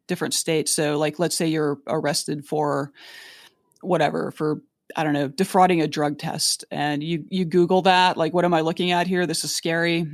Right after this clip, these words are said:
And so, you know, the law firm I write for, their page will come up and it'll explain, you know, what that means and how this has happened and, you know, what, what will happen if you don't call the lawyer I'm writing for to save you. <laughs>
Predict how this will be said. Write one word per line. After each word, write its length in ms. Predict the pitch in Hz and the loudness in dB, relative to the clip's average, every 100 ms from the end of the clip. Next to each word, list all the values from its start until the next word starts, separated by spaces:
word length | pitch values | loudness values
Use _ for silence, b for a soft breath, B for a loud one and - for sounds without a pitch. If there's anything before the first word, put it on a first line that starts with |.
| 175 - | -10 -8
And 400 | 156 156 151 147 | -2 0 0 -2
so, 360 | - 165 147 - | 0 2 0 -2
you 120 | 190 | 0
know, 140 | 160 147 | 0 0
the 160 | 147 | 0
law 180 | 175 175 | 4 4
firm 200 | 175 175 | 4 0
I 80 | 160 | 2
write 280 | 156 151 151 | 2 2 0
for, 440 | 165 147 147 147 - _ _ - | -2 0 -2 -4 -14 _ _ -14
their 260 | 151 160 156 | -2 0 0
page 320 | 175 156 160 | 0 -2 -2
will 120 | 160 | -8
come 200 | - 160 | -4 -2
up 220 | 147 - | -2 -2
and 100 | 151 | -2
it'll 240 | 147 147 147 | -2 -2 -4
explain, 640 | - - 160 160 151 156 _ B B B B B B | -4 -2 0 0 -2 -6 _ B B B B B B
you 100 | 277 | 6
know, 100 | 214 | 6
what 180 | 202 202 | 6 4
that 180 | 226 | 2
means 500 | 202 196 196 196 190 | 4 4 4 2 0
and 160 | 196 185 | 0 -2
how 340 | 196 - 196 | -6 0 2
this 200 | 196 202 | 2 0
has 120 | 240 - | -2 -2
happened 460 | 180 170 175 170 | -4 -2 -2 -2
and, 300 | 165 165 156 185 | -2 -2 -4 -2
you 80 | |
know, 120 | 170 156 | 0 0
what, 220 | 165 - | 0 -2
what 220 | - 185 | 0 2
will 140 | 220 202 | 4 4
happen 360 | 190 175 180 170 | 2 2 0 -2
if 160 | 170 | -2
you 100 | 175 | -4
don't 340 | 151 180 175 - | 0 0 0 -4
call 420 | - 196 190 190 | -2 4 4 4
the 120 | 190 | 2
lawyer 420 | 170 170 170 160 | 2 0 0 0
I'm 120 | 156 160 | 0 0
writing 300 | 165 170 165 | 0 0 -4
for 300 | - 156 156 | -6 -4 -4
to 120 | 170 | -4
save 360 | - 160 147 123 | -4 -4 -4 -6
you. 220 | 123 | -10
<laughs> 60 | - | -8